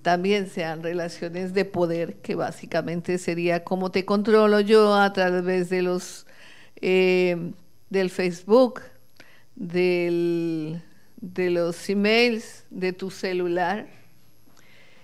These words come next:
y eso hace que los chicos, eh, que están estableciendo relaciones de noviazgo también participen con esos comportamientos.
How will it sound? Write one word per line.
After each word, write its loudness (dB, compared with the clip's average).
y -2
eso 0
hace -2
que -4
los -8
chicos, -10
eh, -8
que -8
están -4
estableciendo -4
relaciones -6
de -4
noviazgo 0
también -6
participen -6
con -8
esos -12
comportamientos. -16